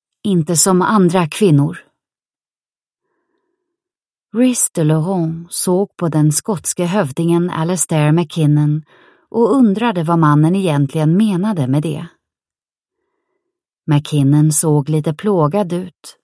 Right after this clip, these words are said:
men Rhys väntade på att hövdingen skulle fortsätta. När mannen inte sa något mer kände han sig tvungen att själv ta till orda.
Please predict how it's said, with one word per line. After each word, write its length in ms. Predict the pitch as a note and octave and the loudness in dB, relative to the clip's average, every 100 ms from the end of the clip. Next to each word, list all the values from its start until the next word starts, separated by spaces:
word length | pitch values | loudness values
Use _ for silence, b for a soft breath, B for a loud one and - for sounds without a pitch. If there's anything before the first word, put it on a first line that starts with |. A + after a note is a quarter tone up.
| _ _ | _ _
men 240 | G3 A3 | 0 2
Rhys 380 | A3 B3+ - - | 2 0 -2 -6
väntade 500 | G3+ A3+ D#3+ F#3 G3+ | -2 0 0 -2 -6
på 120 | - | -4
att 120 | G#3+ - | -6 -4
hövdingen 540 | A3 C#3 D3+ D#3 F3 | -4 -2 -2 0 -2
skulle 280 | - C#3+ C3 | -2 -2 -4
fortsätta. 680 | F3+ D#3 - D#3 - D#3 - _ _ _ _ _ _ _ _ _ _ _ _ _ _ _ _ | -6 -8 -8 -8 -10 -14 -14 _ _ _ _ _ _ _ _ _ _ _ _ _ _ _ _
När 160 | C#3 C3+ | 0 2
mannen 440 | C3 B2+ C3+ D3 | 4 2 2 2
inte 240 | E3+ D3+ D#3 | 2 0 -2
sa 280 | - D3 D#3 | 0 2 2
något 200 | F3 - | 0 -2
mer 380 | E3 D3 D#3 | 0 0 -2
kände 360 | E3 - A3 E3 | -4 -2 0 0
han 180 | E3+ F3 | -2 -2
sig 160 | A3 | -2
tvungen 600 | G#3 - G#3+ E3 D#3 E3 F3 | -4 -2 0 2 0 0 -4
att 160 | A3 | -10
själv 340 | - A3 A3+ G#3+ | -4 -2 -2 -4
ta 260 | - D#3 | -4 -4
till 180 | C#3+ G3 | -2 -4
orda. 380 | F#3+ D3+ E3 E3 | -4 -6 -10 -12